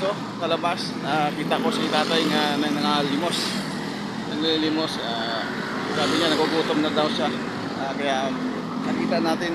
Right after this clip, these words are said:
to ang pagkain ni tatay.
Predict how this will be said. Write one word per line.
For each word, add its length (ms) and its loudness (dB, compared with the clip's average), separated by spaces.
to 80 -2
ang 320 -2
pagkain 320 -2
ni 160 -4
tatay. 400 -2